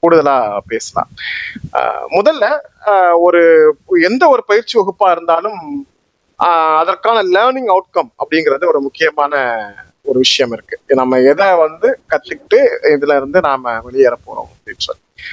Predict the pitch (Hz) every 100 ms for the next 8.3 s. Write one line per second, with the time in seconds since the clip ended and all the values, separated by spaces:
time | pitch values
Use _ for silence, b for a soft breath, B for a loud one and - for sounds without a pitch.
0 | B B - 170 160 - 269 254 - 277
1 | 311 - 185 202 202 180 160 151 175 202
2 | 208 180 160 156 196 220 214 220 220 -
3 | 165 - 160 135 - 139 247 _ _ _
4 | _ _ - 180 170 165 156 196 202 180
5 | 170 165 165 175 220 262 247 269 240 196
6 | 185 180 165 _ - 185 214 220 214 180
7 | 143 123 117 - 165 151 120 _ - 131
8 | 123 120